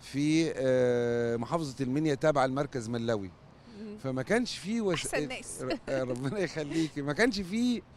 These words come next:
Speaker 1: الأدوات دي،
Speaker 2: صح.
Speaker 1: فالآلة، الآلة الوحيدة اللي كان ممكن تتعلميها إن أنا كنت بصنع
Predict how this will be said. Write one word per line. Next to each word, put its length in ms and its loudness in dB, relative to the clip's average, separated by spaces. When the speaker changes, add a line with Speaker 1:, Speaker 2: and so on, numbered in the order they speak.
Speaker 1:
الأدوات 720 2
دي، 300 -2
Speaker 2:
صح. 60 -8
Speaker 1:
فالآلة، 720 2
الآلة 340 4
الوحيدة 480 0
اللي 120 -2
كان 160 -2
ممكن 280 -6
تتعلميها 640 -2
إن 100 0
أنا 140 0
كنت 280 -4
بصنع 540 -2